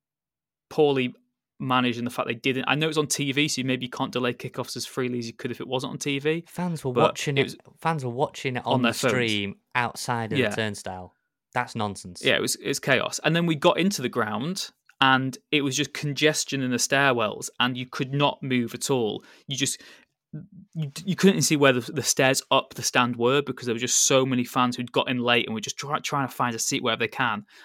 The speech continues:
Speaker 1: I mean, you can't be saying, "Excuse me, you're in, in my seat now," can you? It's not that sort of situation.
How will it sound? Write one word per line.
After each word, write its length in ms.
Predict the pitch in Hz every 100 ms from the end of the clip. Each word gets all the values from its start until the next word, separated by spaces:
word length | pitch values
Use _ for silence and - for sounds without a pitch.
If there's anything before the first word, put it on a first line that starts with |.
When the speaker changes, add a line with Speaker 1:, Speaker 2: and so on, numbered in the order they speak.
| -
Speaker 1:
I 80 | 120
mean, 220 | 113 117
you 80 | 117
can't 240 | 135 113
be 60 | 113
saying, 280 | 123 113 104
"Excuse 440 | 120 - 135 117
me, 120 | 117 113
you're 300 | 113 113 110
in, 140 | - -
in 140 | 135
my 100 | 107
seat 300 | - 117 -
now," 240 | 120 107
can 200 | 104 117
you? 100 | 113
It's 200 | 110 -
not 160 | 127 110
that 80 | -
sort 140 | -
of 60 | -
situation. 680 | 117 - 120 117 - 104